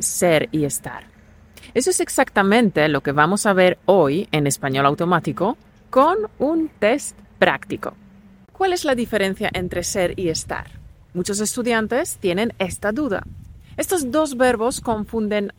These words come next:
a muchos estudiantes de español, especialmente a los estudiantes angloparlantes, porque en inglés ser es to be y estar también es to be. Entonces,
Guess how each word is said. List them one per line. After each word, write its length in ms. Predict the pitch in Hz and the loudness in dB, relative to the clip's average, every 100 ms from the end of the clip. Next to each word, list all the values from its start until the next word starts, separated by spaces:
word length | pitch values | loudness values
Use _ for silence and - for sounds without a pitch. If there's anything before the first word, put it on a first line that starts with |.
| - | -4
a 200 | 175 175 | -2 0
muchos 440 | 202 330 330 277 | 0 -2 -4 -6
estudiantes 760 | 240 - 202 190 175 175 175 - | -6 -4 -2 -2 -2 -4 -6 -6
de 200 | 175 160 | 0 0
español, 540 | 165 - 156 90 92 - _ - _ _ - | 0 -6 -8 -8 -12 -14 _ -20 _ _ -14
especialmente 960 | 156 175 - 147 170 180 143 147 190 - - | -8 -6 -4 -2 2 0 2 0 0 -4 -10
a 100 | - | -4
los 120 | 156 160 | -4 -4
estudiantes 680 | 175 240 190 151 180 202 - | -6 -4 -2 -2 -2 -4 -4
angloparlantes, 1120 | 208 208 214 208 240 254 196 165 - - - _ _ | -4 -2 -4 -2 0 2 0 -2 -10 -12 -16 _ _
porque 460 | 247 196 - 180 - | 2 2 0 -6 -2
en 140 | 247 | -2
inglés 520 | 277 233 165 185 - - - _ - | 0 2 0 -2 -10 -20 -20 _ -14
ser 540 | - - 208 175 254 - _ _ _ _ | -6 0 0 0 -6 -12 _ _ _ _
es 400 | 233 233 - - | -10 -10 -12 -10
to 140 | - 294 | -4 -2
be 260 | 208 214 - _ _ | -2 -4 -10 _ _
y 160 | 294 - | -8 -4
estar 540 | 285 - - 170 190 - - - | -6 -4 -2 0 -2 -10 -10 -4
también 520 | 196 185 180 185 - | -2 0 -2 -2 -6
es 400 | 143 135 - - _ - | -8 -8 -10 -14 _ -4
to 140 | 208 | -2
be. 220 | 180 131 - _ _ _ _ _ _ _ _ _ _ _ | -2 -4 -10 _ _ _ _ _ _ _ _ _ _ _
Entonces, 720 | 330 330 170 139 - - - | -2 2 0 0 -6 -12 -16